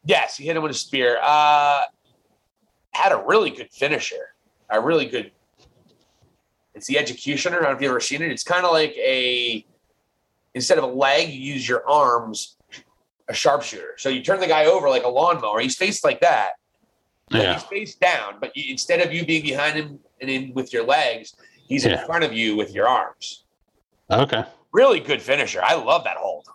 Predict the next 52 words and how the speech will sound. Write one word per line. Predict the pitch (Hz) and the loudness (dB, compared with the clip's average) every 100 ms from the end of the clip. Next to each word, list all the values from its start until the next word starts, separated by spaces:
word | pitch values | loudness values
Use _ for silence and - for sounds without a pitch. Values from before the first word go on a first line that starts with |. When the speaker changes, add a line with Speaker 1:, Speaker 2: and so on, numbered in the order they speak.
| _ | _
Speaker 1:
I | 101 139 143 | 2 2 0
absolutely | 117 143 143 143 139 131 | 0 0 -2 -10 -10 -10
friggin' | 123 139 123 123 | -4 -2 0 2
love | 120 | 0
it. | 95 | 0
It | 104 | -4
looks, | 110 - _ | -6 -6 _
and | 110 | -8
it | 113 | -2
looks | 160 - | -2 0
badass | 117 104 101 90 - | 0 2 2 0 -2
too. | 107 76 - _ - _ _ _ _ - | -2 -4 -10 _ -20 _ _ _ _ -4
Speaker 2:
Okay, | 110 117 85 | -2 0 0
cool. | - 131 - - _ _ _ _ - _ - _ - - - | 2 2 2 -8 _ _ _ _ -20 _ -20 _ -20 -20 0
Yeah, | 180 | 2
I | 180 | 4
like | 208 139 | 2 0
Edge. | 113 113 | -2 0
I | |
like | 117 147 | 0 2
what's | 135 - | 2 2
going | 123 113 | 0 2
on | 123 | 2
with | 101 | 2
him, | 92 | 2
but | 90 | 2
I | 98 | 0
don't | 101 98 | 0 0
know | 98 | 2
what | 98 | 2
the | 101 | 2
whole | 113 107 92 82 76 | 2 4 4 2 2
nostalgic | 87 - 107 101 101 85 | 2 2 2 0 0 0
act | 85 80 80 | 0 0 -2
is | 87 80 87 | -2 -2 2
with, | 87 82 - | 2 2 2
uh, | 82 80 | 2 4
the | 82 | 2
frickin' | 92 85 78 | 0 0 0
Brood | 78 90 104 80 | 2 2 2 2
years, | 76 76 - | 2 2 2
Speaker 1:
I | 73 | 0
didn't | |
Speaker 2:
man. | 76 - | 0 -2
Speaker 1:
get | - | -4
that | 127 | -2
either. | 127 120 | 2 2
I | 110 | 2
thought | 117 117 | 0 0
that | 113 | 0
was | 107 92 | -4 -8
weird. | 101 101 | -8 -8